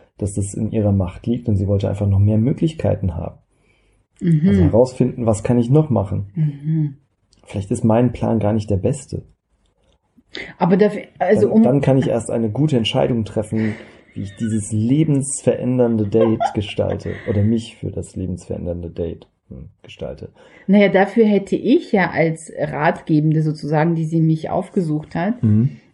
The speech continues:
Speaker 2: sehr viele Informationen haben müssen. Und die hatte ich ja überhaupt nicht. Die, die einzige Information war, die sie mir gegeben hat, die hat jetzt ein Date.
Speaker 1: Vielleicht war sie stolz, dass sie, dass sie ein Date hat und wollte das vor allem irgendwie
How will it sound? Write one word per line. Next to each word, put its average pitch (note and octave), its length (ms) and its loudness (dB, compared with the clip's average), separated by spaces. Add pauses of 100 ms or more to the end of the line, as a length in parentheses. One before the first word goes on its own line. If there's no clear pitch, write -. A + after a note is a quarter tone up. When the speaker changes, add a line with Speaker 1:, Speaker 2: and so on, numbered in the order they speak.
(140)
Speaker 2:
sehr E3 300 4
viele D#3+ 300 0
Informationen D3+ 960 0 (280)
haben C#3+ 420 -2
müssen. C#3 280 -4
Und D#3 160 0
die D#3 80 -6
hatte F#3+ 200 -2
ich - 100 -2
ja C#3 100 0
überhaupt C3+ 400 -8
nicht. D3+ 180 -6
Die, - 120 -6 (360)
die E3 140 0
einzige G3 380 2
Information F3+ 680 0
war, F3 140 2
die E3 160 -4
sie D#3+ 140 -2
mir E3 160 4
gegeben E3+ 260 0
hat, F3 160 -2
die E3 120 0
hat D#3 180 -2
jetzt D3+ 240 -6
ein D#3 80 4
Date. G3+ 340 2 (180)
Speaker 1:
Vielleicht G2 200 -2
war F#2+ 80 -8
sie - 100 -18
stolz, A#2+ 720 0
dass - 140 -12
sie, G2 120 -4 (800)
dass - 100 -14
sie G2 100 -2
ein G2 80 0
Date A#2+ 260 2
hat - 180 -6 (360)
und - 120 -8
wollte F#2 140 -2
das F2+ 120 -2
vor - 160 -6
allem F#2 240 -2
irgendwie F#2 460 -4